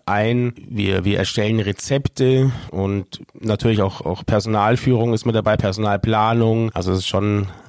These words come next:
eine Menge zu tun, ja. Also tatsächlich, ähm, das Kochen tritt da sogar in den Hintergrund. Viel Büroarbeit. Wir haben Veranstaltungen, Anfragen, da müssen Menüs geschrieben werden, ja.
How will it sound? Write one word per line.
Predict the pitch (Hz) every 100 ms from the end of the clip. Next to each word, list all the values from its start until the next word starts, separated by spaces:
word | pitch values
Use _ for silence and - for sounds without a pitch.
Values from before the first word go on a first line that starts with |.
| -
eine | 104
Menge | 101 107 104
zu | 110
tun, | - 107 95
ja. | 87 101 104 - - -
Also | 110 104
tatsächlich, | 107 113 120 123 117 -
ähm, | 101 101 101 101 98 - - - - - -
das | 113 -
Kochen | - 120 131 117 117 117 113 - - - 50 - 50 - _
tritt | - 127 - -
da | 107 117
sogar | 117 104 104 110 107 107 120 -
in | 98
den |
Hintergrund. | 92 117 117 - 117 139 151 - - _
Viel | - 131
Büroarbeit. | 113 117 117 120 120 127 - - - - - -
Wir | 110
haben | 110 110 101 - - - - - -
Veranstaltungen, | - - 101 - 98 98 101 101 101 95 - - - -
Anfragen, | - 110 107 - 87 101 101 107
da |
müssen | 104 107 117
Menüs | 104 101 107 104
geschrieben | - - 107 98 98
werden, | 95 98 101 95
ja. | 95 101